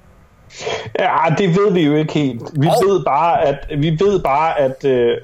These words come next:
Speaker 1: på min, øh, på min, øh, Destiny-app, for eksempel, der har jeg jo også, hvad kan man sige, øh, raid-ikonet. Og det er jo som indikator for, at det resetter en gang om ugen.
Speaker 2: Ja.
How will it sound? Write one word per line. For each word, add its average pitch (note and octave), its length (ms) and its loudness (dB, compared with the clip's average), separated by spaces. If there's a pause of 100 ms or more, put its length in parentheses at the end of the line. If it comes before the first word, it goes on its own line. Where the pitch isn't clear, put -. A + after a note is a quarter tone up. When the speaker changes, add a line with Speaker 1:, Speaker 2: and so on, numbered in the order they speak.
(160)
Speaker 1:
på D#3+ 120 0
min, E3 480 0 (140)
øh, B2+ 460 2
på D3 80 0
min, D#3+ 360 0
øh, D3 520 2
Destiny-app, C#3+ 840 -2
for - 220 -4
eksempel, F#2 520 -2 (680)
der D3 60 0
har D3+ 240 0
jeg C#3+ 240 2
jo C3+ 60 2
også, B2+ 640 0 (120)
hvad B2 140 0
kan B2 160 -6
man A2+ 160 -2
sige, A#2 400 0
øh, A2 300 2
raid-ikonet. A2+ 1000 0 (240)
Og G#2+ 140 -4
det C#3+ 220 2
er C#3 60 2
jo B2 220 2
som B2+ 220 -2
indikator C3+ 580 0
for, C3 280 0
at B2 200 -2
det B2 220 -2
resetter A#2 540 0 (100)
en A#2+ 180 0
gang A2+ 240 0
om A2 120 0
ugen. A2+ 480 0 (220)
Speaker 2:
Ja. B2+ 120 -2